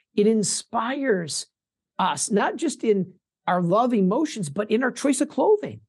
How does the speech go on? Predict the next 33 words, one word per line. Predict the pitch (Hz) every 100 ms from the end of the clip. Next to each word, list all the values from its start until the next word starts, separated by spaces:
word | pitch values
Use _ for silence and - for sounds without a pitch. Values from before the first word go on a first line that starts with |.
| _ _ _ _ _
It | 208 202
says | - 285 269
this | 240
in | 254
the | 226
Catechism. | 208 269 349 - 175 110 - _ _ _
It | - 202
says | - 240 208 -
it, | 220 220 -
it, | 214 208
it | 214 -
keeps | - 311 -
silent | - - 247 240 330 320 214 196 - _ _ _ _ _ _
what | 175 170 220 220
should | - - 330 285
be | 196
kept | - 151 -
silent. | - 147 110 110 160
It, | 202 190 190
it, | 202 202
it, | 202 185
it | 208 202 _ -
reserves | 226 185 208 147 170 269 277 247 214 - - _ _ _ _ -
the | 185
person's | 170 - - 254 - 220 151
dignity | 147 214 202 202 156 - 165 170
where | 180
there's | 190 190 170
a |
risk | 165 196 220 - _ _ _ _
of | 170
unhealthy | 165 151 123 190 185 196
curiosity. | - - 151 139 123 123 - - _